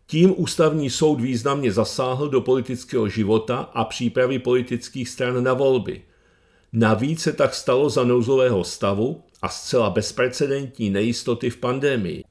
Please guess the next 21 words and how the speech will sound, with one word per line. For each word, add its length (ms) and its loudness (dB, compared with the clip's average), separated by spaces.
Navíc 500 4
odhalují, 880 2
že 260 2
Filip 400 0
dal 260 4
ostatním 600 -2
soudcům 680 -2
svůj 380 -2
návrh 460 2
nálezu 540 0
k 60 -6
dispozici 720 -2
až 200 -4
jedenadvacátého 960 0
ledna. 500 -2
Veškeré 500 4
zdržení 640 2
jde 240 2
tedy 260 0
za 160 2
ním. 280 -2